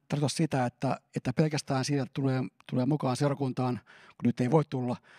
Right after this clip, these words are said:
tai menee kirkkoon, niin että sielläkö Jumala vaan ilmestyisi. Ei, vaan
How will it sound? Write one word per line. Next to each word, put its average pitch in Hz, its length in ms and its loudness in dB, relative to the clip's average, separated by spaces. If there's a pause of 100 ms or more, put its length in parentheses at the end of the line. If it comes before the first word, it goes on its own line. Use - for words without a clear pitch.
(180)
tai 120 120 0
menee 135 220 2
kirkkoon, 139 580 0 (800)
niin 120 300 0 (300)
että - 140 -4
sielläkö 156 320 2
Jumala 131 280 0
vaan 123 160 0
ilmestyisi. 131 640 -4 (720)
Ei, 127 220 4 (680)
vaan 131 340 -2